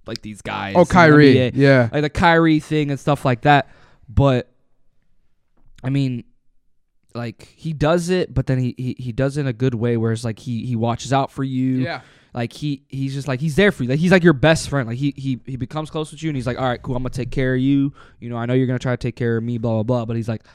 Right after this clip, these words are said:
Speaker 1: "I got you. You're, you're with me," and blah, blah, blah. And he's, he's sending up, like you said, Timofey Mozgov. He's sending up Tristan Thompson with a contract.
Speaker 2: Yeah,
Speaker 1: Like,
Speaker 2: just a bunch of guys,
Speaker 1: just a
Speaker 2: man.
Speaker 1: bunch of guys that are like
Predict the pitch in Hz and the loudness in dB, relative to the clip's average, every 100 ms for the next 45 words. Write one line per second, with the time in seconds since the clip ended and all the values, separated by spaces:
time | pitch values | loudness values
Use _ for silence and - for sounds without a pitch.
0 | _ _ - 113 107 135 - 127 113 117 | _ _ -14 -10 -4 -4 -4 -10 -8 -10
1 | - 113 107 135 135 131 117 120 127 139 | -8 -8 -2 -4 -4 -8 -6 -6 -6 -12
2 | 147 - - 156 - - 254 - 117 127 | -14 -16 -14 -16 -14 -14 -14 -14 -16 -16
3 | 196 285 - 127 120 156 156 175 156 - | -14 -14 -12 -10 -8 -8 -6 -4 -4 -6
4 | 113 113 _ _ _ - 117 - 127 131 | -12 -14 _ _ _ -12 -10 -6 -6 -4
5 | 131 - _ _ _ _ _ - 147 160 | -4 -6 _ _ _ _ _ -12 -10 -8
6 | 143 165 151 127 113 107 104 104 139 151 | 0 2 2 -2 -8 -10 -12 -10 -2 2
7 | 147 123 104 120 107 131 143 123 117 120 | 2 0 -4 -8 -6 -8 -8 -8 -6 -6
8 | 110 139 143 160 170 170 180 156 143 143 | -4 -2 2 2 2 4 4 6 6 6
9 | 139 135 - | 6 4 -2